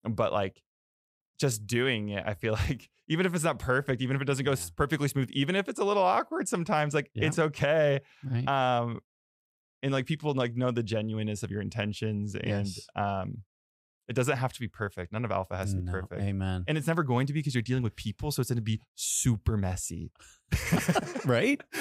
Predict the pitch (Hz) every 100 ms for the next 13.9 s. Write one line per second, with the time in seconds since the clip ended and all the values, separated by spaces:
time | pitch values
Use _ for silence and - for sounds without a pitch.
0 | 240 - - - 170 160 180 156 165 165
1 | 160 190 220 330 170 165 151 135 135 120
2 | 123 120 123 143 123 - 120 117 113 127
3 | 131 117 - 123 120 120 - 107 - -
4 | 110 98 113 101 95 98 95 - 131 123
5 | 113 113 117 - 120 120 117 107 117 131
6 | 120 131 151 151 _ 135 - - 196 180
7 | 135 117 139 131 - - 143 143 151 135
8 | 120 110 120 113 - 117 120 117 113 -
9 | 123 127 - 151 139 151 139 - _ _
10 | 147 151 165 185 170 - - - - -
11 | - 165 156 156 160 156 151 135 180 127
12 | _ _ _ _ _ _ _ _ _ _
13 | _ 120 - 147 - 156 147 143